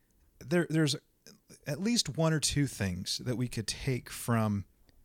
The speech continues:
from what we see in Free Solo and, and even, you know, between Star Trek and, and, and of course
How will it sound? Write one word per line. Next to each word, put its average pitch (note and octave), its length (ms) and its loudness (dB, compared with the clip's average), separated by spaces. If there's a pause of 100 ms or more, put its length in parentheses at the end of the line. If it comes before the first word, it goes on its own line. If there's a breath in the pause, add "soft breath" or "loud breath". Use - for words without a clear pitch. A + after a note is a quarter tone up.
(560)
from B2 240 2
what D3 140 4
we C#3 120 2
see C3 480 4
in A#2+ 220 4
Free A#2+ 280 2
Solo F#2+ 600 2 (720)
and, A#2 640 -2
and A#2 220 8
even, A#2+ 480 8 (1800 soft breath)
you C3 100 0
know, B2+ 80 2
between A#2+ 420 0
Star A#2 280 4
Trek A2+ 320 0
and, A2 140 -2 (100)
and, A2 320 0
and G2+ 340 -2 (460 soft breath)
of A#2 140 -4
course B2 440 0